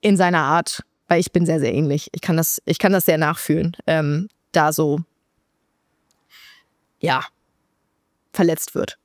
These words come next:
Kann man gar nicht anders sagen. Das ist, ähm, schon, politisches Geschäft ist schon hardcore.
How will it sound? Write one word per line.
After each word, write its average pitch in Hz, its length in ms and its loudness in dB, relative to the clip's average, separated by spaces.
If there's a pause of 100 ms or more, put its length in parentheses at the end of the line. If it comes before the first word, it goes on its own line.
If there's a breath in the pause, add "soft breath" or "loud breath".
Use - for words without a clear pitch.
(140)
Kann - 140 -2
man 151 180 -2
gar 156 140 0
nicht 160 160 -2
anders - 220 -2
sagen. 139 320 -2
Das - 160 -2
ist, - 180 -2
ähm, 151 220 -6 (160)
schon, 165 280 0 (140)
politisches 233 540 2
Geschäft - 320 -2
ist - 60 -6
schon 165 180 -2
hardcore. - 340 -6